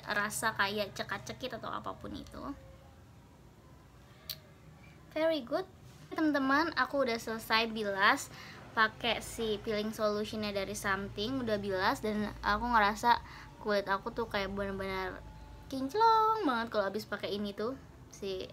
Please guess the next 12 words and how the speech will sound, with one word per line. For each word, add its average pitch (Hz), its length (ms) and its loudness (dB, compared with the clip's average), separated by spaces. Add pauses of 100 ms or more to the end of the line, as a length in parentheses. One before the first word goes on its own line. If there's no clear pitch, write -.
serumnya 196 640 -8
Something. 190 560 -6 (520)
Setelah 247 160 4
itu, 220 360 -2 (360)
aku 262 560 4
nggak 185 320 -2
akan 208 240 0
pernah 214 240 -2
lupa 220 240 -2
untuk 226 240 -6
pakai 214 240 -4
moisturizer, 208 960 -2